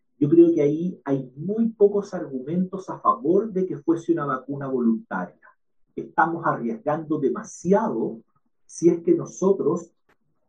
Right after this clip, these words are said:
bajamos un poquitito la guardia.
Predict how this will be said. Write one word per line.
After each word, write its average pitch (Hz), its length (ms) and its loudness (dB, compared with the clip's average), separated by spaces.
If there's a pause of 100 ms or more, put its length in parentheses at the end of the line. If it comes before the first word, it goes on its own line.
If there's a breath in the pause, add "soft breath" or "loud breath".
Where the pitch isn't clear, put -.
(240)
bajamos - 580 0
un 147 180 -6
poquitito 226 540 -8
la 202 100 2
guardia. 226 640 0